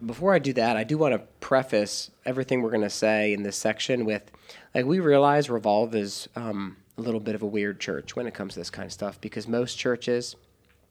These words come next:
um, centralize their outreach. In other words, most churches say, "We're doing this thing on this day. You should all come, or you should invite your friends."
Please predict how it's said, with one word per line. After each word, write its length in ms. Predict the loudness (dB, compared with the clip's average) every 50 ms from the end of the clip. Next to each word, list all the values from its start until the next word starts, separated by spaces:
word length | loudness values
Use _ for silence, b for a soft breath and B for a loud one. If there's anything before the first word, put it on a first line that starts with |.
| _ _ _ _ _ -20 -20 _ b b b b b b b b
um, 180 | -10 -10 -8 -6
centralize 1040 | -4 0 2 4 4 2 2 0 -2 0 0 2 4 4 4 4 2 2 0 -2 -4
their 180 | -4 -6 -6
outreach. 680 | -6 -8 -8 -8 -10 -12 -14 -14 -14 -14 -16 -16 -18 _ _ b b b b b b b b b
In 120 | -4 -2 -2
other 180 | 0 0 -2
words, 300 | -2 -2 -2 -2 -4 -2
most 280 | -2 -2 -2 -2 -4 -2
churches 420 | -2 -2 -2 -2 -2 -4 -4 -4
say, 240 | -4 -4 -2 -2 -2
"We're 140 | -2 -4 -6
doing 320 | -6 -4 -4 -4 -4 -4
this 200 | -6 -6 -8 -8
thing 240 | -8 -8 -8 -8 -8
on 100 | -10 -10
this 180 | -10 -10 -10 -8
day. 280 | -8 -10 -10 -10 -10
You 140 | -12 -12 -10
should 180 | -10 -8 -8 -8
all 140 | -10 -10
come, 420 | -10 -10 -8 -8 -8 -8 -10 -10 -10
or 40 | -10
you 180 | -10 -10 -10
should 300 | -10 -8 -8 -8 -10 -10 -16 B B B B B B
invite 300 | -8 -6 -4 -2 -2 -2
your 120 | -2 -4
friends." 440 | -6 -4 -4 -4 -4 -4 -8 -10 -14